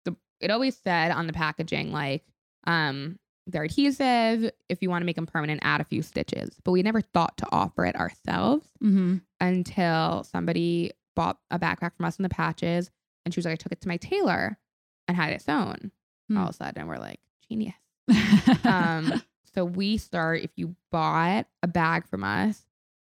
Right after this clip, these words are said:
Speaker 1: um, online, and you also bought patches, we would email you and we'd be like, "Oh my God, we saw you got them. Like, would you like to, us to have them sewn for you?" And every person would say yes.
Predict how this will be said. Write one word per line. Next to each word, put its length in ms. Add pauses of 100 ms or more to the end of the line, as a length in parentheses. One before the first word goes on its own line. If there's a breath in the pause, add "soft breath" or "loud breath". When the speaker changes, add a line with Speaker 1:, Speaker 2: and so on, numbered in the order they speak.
Speaker 1:
um, 500
online, 460
and 100
you 80
also 200
bought 140
patches, 340
we 80
would 80
email 260
you 200
and 100
we'd 140
be 120
like, 280 (1120)
"Oh 60
my 80
God, 180
we 100
saw 240
you 200
got 240
them. 340
Like, 120
would 100
you 80
like 140
to, 140
us 120
to 60
have 140
them 100
sewn 240
for 80
you?" 60
And 120
every 220
person 300
would 80
say 120
yes. 260